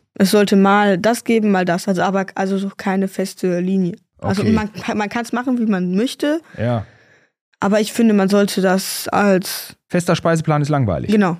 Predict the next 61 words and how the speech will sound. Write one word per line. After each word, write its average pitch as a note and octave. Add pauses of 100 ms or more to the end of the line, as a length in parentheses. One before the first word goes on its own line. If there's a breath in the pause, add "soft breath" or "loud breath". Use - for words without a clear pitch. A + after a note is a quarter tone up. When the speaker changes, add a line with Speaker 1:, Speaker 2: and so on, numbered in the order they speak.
(120)
Speaker 1:
Ist, -
genau, A#3+
ist G#3+
langweilig. F#3+
So F#3
kann F#3
man F#3+
Speaker 2:
Ja, -
Speaker 1:
es G#2
dann D2+
auch E2
Speaker 2:
finde G2
ich F2+
Speaker 1:
nehmen. D#2+
Speaker 2:
eigentlich E2
auch. E2 (180)
Nicht -
alles G2+
immer A2
so F#2
geplant, G#2+
ne? A#2 (160)
Speaker 1:
Genau. G3 (640 soft breath)
Speaker 2:
Und B2
dann B2
kann C#3+
man B2+
ja G2+
auch G#2
mal G#2
als F#2+
Kind F#3+ (180)
im C#3
Supermarkt A#2+
sagen, A#2 (240)
"Lass E3+
uns E4
doch D#4
dies C#4
und C#4
das F#3
machen." F#2+ (140)
Das -
ist E3
dann F3+
Speaker 1:
Genau, D#4
Speaker 2:
wieder G#3+
cool. G2+
Speaker 1:
genau. D#4+
Wenn B3+
das B3+
Kind C#4+
sagt, C4+ (480 loud breath)
"Ich B3
möchte C#4+
heute C4
mit A#3+
dir A3
Lasagne B3+
machen", C4
dann A#3